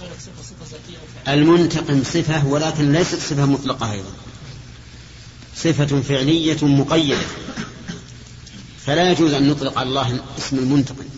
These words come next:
Speaker 2: أو وصف المنتقم، لأن الله قيد ذلك فقال: إنا من المجرمين منتقمون،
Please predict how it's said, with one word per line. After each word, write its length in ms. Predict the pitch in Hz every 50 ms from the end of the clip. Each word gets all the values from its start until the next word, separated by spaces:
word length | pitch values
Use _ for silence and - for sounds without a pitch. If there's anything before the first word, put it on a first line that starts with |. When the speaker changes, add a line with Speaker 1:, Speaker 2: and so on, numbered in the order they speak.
| - - - - - - - - - -
Speaker 2:
أو 200 | 131 135 135 147
وصف 200 | 156 - - -
المنتقم، 500 | 120 127 127 135 135 123 - 139 - 92 - - - - - - - - - - - - - - - - - - - - - - - - - - - - - - - - -
لأن 160 | 127 131 131
الله 160 | 135 135 123 120
قيد 340 | - - 170 165 160 143
ذلك 260 | 135 131 127 120 117 -
فقال: 380 | - - 117 120 131 135 131
إنا 340 | 151 156 151 151 143 139 135
من 140 | 135 135 135
المجرمين 720 | 131 135 131 131 127 127 120 127 139 147 160 170 175 180 180 - - - - - - - - - - - - - - - - - - - -
منتقمون، 640 | - 147 151 143 147 156 151 151 151 156 147 120